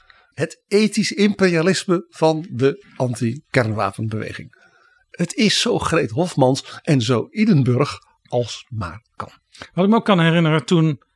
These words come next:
Speaker 2: prinses Beatrix zich ging verloven en uiteindelijk ook ging trouwen, met name, eh, op dat laatste moment. Toen waren de protesten in Amsterdam met rookbommen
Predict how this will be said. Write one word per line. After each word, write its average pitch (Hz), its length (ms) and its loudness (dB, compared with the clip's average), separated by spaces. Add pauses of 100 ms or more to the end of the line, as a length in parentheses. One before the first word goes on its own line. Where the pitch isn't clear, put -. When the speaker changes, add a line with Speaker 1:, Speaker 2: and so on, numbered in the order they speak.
(440)
Speaker 2:
prinses 160 420 0
Beatrix 165 800 0 (280)
zich - 260 -6
ging 160 280 0
verloven 143 640 0
en 131 260 -4
uiteindelijk 127 460 -4
ook - 60 -12
ging 127 220 -4
trouwen, 175 680 2 (840)
met 123 140 -8
name, 147 440 0
eh, 196 80 -12
op 262 140 -14
dat 131 100 -8
laatste 156 340 0
moment. 123 420 -2
Toen 180 140 0
waren 156 200 4
de 123 120 -4
protesten 170 720 -2
in 160 140 -6
Amsterdam 156 720 0
met 131 180 -6
rookbommen 135 800 0